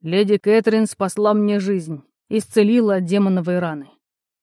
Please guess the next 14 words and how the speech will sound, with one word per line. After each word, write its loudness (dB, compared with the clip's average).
За -6
спасение -2
жизни 0
короля -4
и -8
усердие -4
в -18
спасении -4
других -4
награждается -2
Орденом -4
Победы», -6
произносит -6
Данмар -4